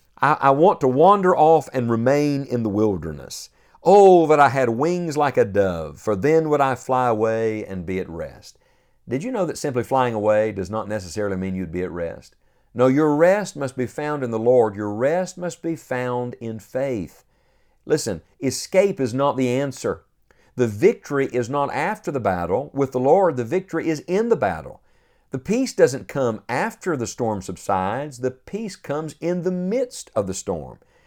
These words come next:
If you want to rest, when it seems like everything is shaking and being destroyed around you,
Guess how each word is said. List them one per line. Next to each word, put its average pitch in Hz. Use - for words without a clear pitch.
If 139
you 147
want 208
to 220
rest, 120
when 135
it 131
seems 165
like 143
everything 180
is 131
shaking 156
and 135
being 139
destroyed 131
around 110
you, 90